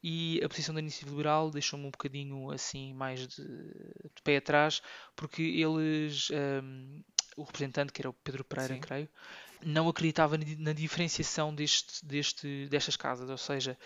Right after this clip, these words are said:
Speaker 1: que estas casas devem servir toda a população de forma igual, ou seja,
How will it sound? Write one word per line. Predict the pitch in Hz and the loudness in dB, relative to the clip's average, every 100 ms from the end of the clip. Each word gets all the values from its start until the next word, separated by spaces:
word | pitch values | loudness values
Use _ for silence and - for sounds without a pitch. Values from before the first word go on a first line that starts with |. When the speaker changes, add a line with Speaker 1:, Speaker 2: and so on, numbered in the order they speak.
| - - - | -16 -16 -2
Speaker 1:
que | 147 | 2
estas | 151 151 | 4 4
casas | 165 160 156 | 4 4 4
devem | 151 151 | 2 2
servir | - 135 135 147 147 147 - - _ - | -4 -4 -4 -2 -4 -6 -12 -20 _ 6
toda | 175 156 | 8 8
a | |
população | 151 139 139 - 139 139 156 | 4 0 -4 -2 -2 -4 -8
de | 123 | -12
forma | - 135 131 131 131 127 127 127 127 123 120 | -2 2 2 0 -4 -4 -6 -8 -10 -12 -14
igual, | - 123 135 160 | -8 4 6 6
ou | |
seja, | 170 139 127 | 4 -2 -4